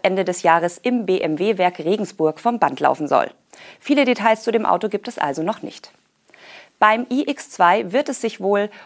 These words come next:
um eine etwas dynamischere Version des I X eins handeln. Unter der etwas coupéhafteren Karosserie des I X zwei dürfte jedoch die gleiche Technik stecken.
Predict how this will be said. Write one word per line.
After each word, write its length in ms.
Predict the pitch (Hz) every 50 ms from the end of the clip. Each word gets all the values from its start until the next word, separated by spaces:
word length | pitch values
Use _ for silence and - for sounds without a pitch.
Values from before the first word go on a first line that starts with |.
| - _
um 160 | - 262 254
eine 300 | - - 214 208 208 -
etwas 400 | - 202 196 - 214 202 202 -
dynamischere 760 | - 190 175 175 170 160 196 208 175 - - 151 139 139 143 135
Version 400 | 147 143 135 - 151 156 185 196
des 200 | 196 185 - -
I 160 | 175 175 -
X 200 | 226 - - - -
eins 220 | 156 147 139 -
handeln. 340 | - 147 143 143 - - - _ _ _ _ _ _ _ - - - - - - - _
Unter 240 | - 254 262 285 277
der 140 | 269 254 -
etwas 300 | 254 254 - 247 240 -
coupéhafteren 840 | - 233 214 - - 269 294 262 214 202 - - 185 175 175 170 175
Karosserie 640 | - - 190 175 175 175 - 180 156 180 214 233
des 240 | 208 175 170 - -
I 180 | - 180 - -
X 180 | 175 - -
zwei 360 | - - 170 160 160 196 262 - - - - - - - _
dürfte 260 | 240 277 302 - -
jedoch 320 | 226 190 185 180 196 202 202
die 140 | - 196 151
gleiche 360 | 147 147 147 196 208 - 165
Technik 420 | - - 180 185 - 170 151 -
stecken. 360 | - - 151 - - - -